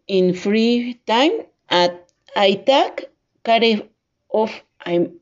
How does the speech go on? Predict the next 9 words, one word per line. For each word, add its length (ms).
my 240
house, 720
my 420
family, 720
and 480
rest 400
and 680
looks 400
as 540